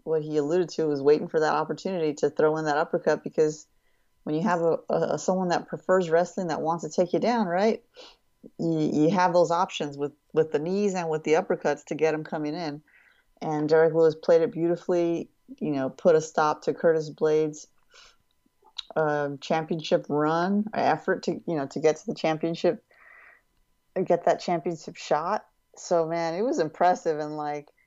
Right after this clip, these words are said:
you gotta believe he had Texas on the mind, Houston on the mind, and, uh, I hope that if folks were able to watch that fight in Texas, that, that it, that it gave them a little bit of a,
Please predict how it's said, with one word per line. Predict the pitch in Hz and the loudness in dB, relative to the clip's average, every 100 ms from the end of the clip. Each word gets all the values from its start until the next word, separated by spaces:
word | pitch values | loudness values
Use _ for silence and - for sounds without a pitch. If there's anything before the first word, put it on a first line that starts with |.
| _ - | _ -8
you | |
gotta | 165 202 196 | -2 0 2
believe | 175 170 170 170 170 165 _ _ | 0 -2 0 0 0 -4 _ _
he | 165 170 | -10 -4
had | 170 - | -4 -2
Texas | 190 170 - 165 | -2 -2 -6 -8
on | 165 | -6
the | 156 | -6
mind, | 151 147 156 156 160 | -6 -6 -4 -4 -6
Houston | 180 175 - 170 | -4 -4 -2 -2
on | 160 | 0
the | 156 | 0
mind, | 151 151 156 160 160 - - - _ _ - | 0 0 -2 -4 -6 -14 -16 -18 _ _ -4
and, | 156 147 143 143 | 0 2 2 2
uh, | 143 147 | 4 4
I | |
hope | 180 175 175 | 4 2 2
that | 160 143 - _ - | 0 0 -2 _ -4
if | 156 - | -4 2
folks | 165 160 156 - | 4 4 2 -4
were | 143 - | -2 2
able | 190 180 170 | 4 4 2
to | 180 | -2
watch | 151 147 143 - | -2 -2 -2 -4
that | 139 - | -4 -4
fight | 151 131 123 - _ _ _ _ | -2 -2 -4 -12 _ _ _ _
in | 151 147 | -8 -6
Texas, | - 143 - 139 127 | -4 -6 -6 -12 -6
that, | 143 131 _ | -6 -6 _
that | 156 139 | 0 0
it, | - - | -2 -4
that | 147 | -2
it | 143 | 0
gave | 160 156 | 2 2
them | 143 143 | 2 -2
a | |
little | 143 147 | 0 2
bit | 143 143 | 2 2
of | |
a, | 135 | 0